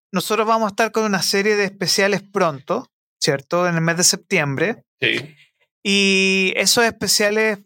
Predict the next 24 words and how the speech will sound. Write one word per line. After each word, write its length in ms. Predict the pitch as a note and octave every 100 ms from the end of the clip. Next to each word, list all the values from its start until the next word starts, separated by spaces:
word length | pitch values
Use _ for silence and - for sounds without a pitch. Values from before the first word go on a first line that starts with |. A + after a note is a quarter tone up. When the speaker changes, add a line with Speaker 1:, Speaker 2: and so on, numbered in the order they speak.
| -
Speaker 1:
eh, 240 | E3 E3
vamos 220 | E3 F3+
a 20 | E3+
estar 160 | G3
profundizando 640 | G3 F#3 F#3 E3+ E3 F#3 F3+
en 60 |
algunos 340 | E3+ D#3+ E3+ D#3
temas 360 | F3 E3+ D3+
muy, 320 | E3 E3+ F#3 F#3+
muy 240 | E3 E3+
importantes. 720 | D3+ D3+ E3 G#3 F3+ - G#3+ B3 _ _ - - - - _
Y 360 | G3 F#3+ F#3+ F#3
yo 120 | G3
les, 100 | A3+
vamos 220 | G3 A3+ A#3
a 20 |
estar 200 | A3+ A3+
subiendo 420 | - G#3 A3 A#3
después 300 | A3 A3 A3
la 60 | A3
información 500 | A3 G3+ F#3 G#3+ G3+
de 60 |
esta 240 | F#3+ - F#3
rifa, 500 | F#3+ F#3+ A3 A#3